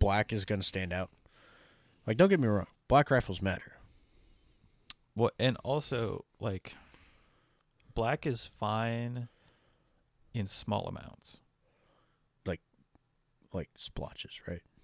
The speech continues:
Speaker 2: Yeah, like,
Speaker 1: Or, like,
Speaker 2: small,
Speaker 1: stripes.
Speaker 2: like, small areas of black are fine, but when you have something as big as, like, a full rifle that's all black, it stands out. 'Cause nothing in nature is, like,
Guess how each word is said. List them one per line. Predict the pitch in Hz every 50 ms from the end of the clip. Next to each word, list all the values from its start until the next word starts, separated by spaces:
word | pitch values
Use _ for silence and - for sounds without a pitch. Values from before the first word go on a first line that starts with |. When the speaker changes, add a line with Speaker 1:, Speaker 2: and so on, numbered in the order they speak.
| - -
Speaker 2:
Yeah, | - 117 87
like, | 78 82 - - - - - -
Speaker 1:
Or, | 101
like, | 95 113
Speaker 2:
small, | 117 117 113 117
Speaker 1:
stripes. | 113 113 110 110 - - - - - -
Speaker 2:
like, | - 101 - -
small | - - - 123 117 127 127
areas | 110 117 120 117 120 120 113 110 113
of | 110 104 104 -
black | - 101 104 104 104 - -
are | - 104 101
fine, | - - - 104 101 104 104 107 110 117 120 - _ _ _ -
but | 104 -
when | 110 104 110
you | 107 107
have | 110 107 104
something | - 113 107 - 110 104 101
as | 98 101 101 101
big | - - 107 101 98 101
as, | 101 101 98 - -
like, | 90 92 - -
a | 101
full | - - 104 95 95
rifle | 98 92 92 95 - - 95 92
that's | 95 92 - -
all | - 101 98
black, | 95 - 98 92 95 101 104 - 80
it | 87 -
stands | - - 98 95 95 95 -
out. | 95 95 - - - - _ _ _ _ _ _ _ _ _ _ _ _ -
'Cause | - 107 107
nothing | 120 120 117 - 110 104
in | 101
nature | 104 95 90 92 - 95 95
is, | 98 - - -
like, | - 92 -